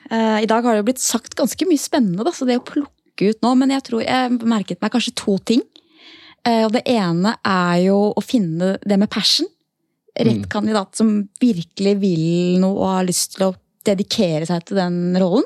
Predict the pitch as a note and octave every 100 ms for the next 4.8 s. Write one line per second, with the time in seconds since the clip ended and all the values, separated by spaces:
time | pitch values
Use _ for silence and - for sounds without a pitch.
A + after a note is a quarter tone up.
0 | - - - G#2 C#3 - _ _ _ -
1 | G3 A#3 A#3+ - A#3 A3 G#3+ G#3+ A#3+ G#3
2 | G3 G3+ - G3 F#3 F3+ - A3+ B3+ A#3+
3 | G3+ G3+ G#3 G3+ - - - B3+ E3+ E3+
4 | G3+ - - D#3 - E3+ E3+ D3+